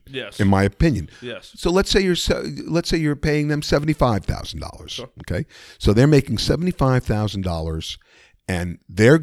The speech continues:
Speaker 2: going out, they might be going to trade shows and representing you and seeing multiple people over a few day span. They might be going to networking groups, but theoretically, most of their time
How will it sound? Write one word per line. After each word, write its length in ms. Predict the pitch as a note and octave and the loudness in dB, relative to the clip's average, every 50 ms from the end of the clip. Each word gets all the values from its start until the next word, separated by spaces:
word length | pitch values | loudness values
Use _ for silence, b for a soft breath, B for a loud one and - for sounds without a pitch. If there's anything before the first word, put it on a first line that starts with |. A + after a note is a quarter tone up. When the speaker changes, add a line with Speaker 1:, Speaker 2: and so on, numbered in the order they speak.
| E3+ | 4
Speaker 2:
going 220 | D#3+ D#3+ D#3 C#3+ B2 | 4 4 4 4 2
out, 320 | A#2+ A#2 A2+ A#2 - - | 2 2 2 0 0 -4
they 60 | A2 F#2+ | -6 -4
might 200 | G2 G#2 A#2+ - | -4 -4 -4 -4
be 80 | D3+ | -4
going 200 | C#3 C#3+ C#3 D3+ | -4 -2 -2 -2
to 60 | D3 C#3+ | -2 -4
trade 380 | - - - C3 B2+ B2+ B2 | -4 -2 0 0 0 0 -2
shows 360 | - - C3 A#2+ B2 B2+ - | -2 0 0 0 2 0 -2
and 100 | C3 B2+ | -2 -2
representing 540 | B2 A#2 - - B2+ A#2+ A#2+ A2+ A2 A2+ A2+ | -2 -2 -2 -4 -4 -2 -2 -2 -2 -2 -2
you 100 | A2 A2+ | 0 -2
and 100 | A2+ A2+ | -2 -2
seeing 240 | - - A2 G#2+ A2 | -2 -2 -2 -2 0
multiple 300 | G#2 G#2 A2 - - A#2 | 0 -2 -2 -4 -6 -2
people 420 | - - - - A2 - G#2 G#2+ | 0 0 0 2 0 -2 -2 0
over 380 | G2+ G2+ G2+ G#2 G2+ G2 G2+ G2+ | -2 -2 -2 -2 -2 0 0 0
a 220 | G2 G2+ - - | -2 -4 -6 -8
few 200 | - - G#2+ G#2+ | -8 -6 -6 -4
day 200 | G#2 A2+ A2 G#2+ | -4 -2 -4 -4
span. 480 | A2+ - - - C#2 C#2 C#2 C2+ D2+ - B B B B B B B - | -4 -6 -8 -8 -8 -8 -10 -10 -12 -14 B B B B B B B -6
They 100 | E2 F2+ | -4 -2
might 340 | F#2 G2 G#2 A#2 B2 - | 2 2 2 2 2 2
be 460 | - B2 A#2 A#2 A#2 A#2 A#2 A#2+ - b b b b | 2 4 4 4 4 4 2 2 0 b b b b
going 220 | - G#2+ A2 A#2+ C3 | 2 4 6 6 6
to 40 | |
networking 840 | C3 B2+ B2 A#2+ - A2+ A2+ A2 A2 - A#2 A2+ A2+ A#2 A#2+ A#2 - - - G2+ | 6 6 4 4 6 6 4 4 4 2 0 -2 0 -2 -4 -6 -8 -12 -12 -4
groups, 360 | G#2 A2+ A#2 A2 A2+ - - | 2 4 6 6 6 4 0
but 280 | - - F#2+ - - | -2 -2 -2 -2 -4
theoretically, 840 | - - _ _ - F#3+ G3+ F3 E3 D3 C#3 A#2+ A2+ - - G#2+ G2+ | -10 -20 _ _ -4 -2 0 2 4 4 4 4 2 0 -2 -2 -2
most 480 | G2+ G2+ G#2+ A#2 B2 C3+ C#3 - - - | 0 0 2 4 4 4 4 2 0 0
of 100 | C3 A#2+ | 0 0
their 240 | A#2 A2+ G#2+ G#2+ G#2 | 2 2 0 0 -2
time 680 | - - - - G#2+ G#2 F2+ C2+ G#1+ A1 B1 - - | -4 -8 -10 -6 -6 -6 -6 -6 -8 -12 -14 -16 -20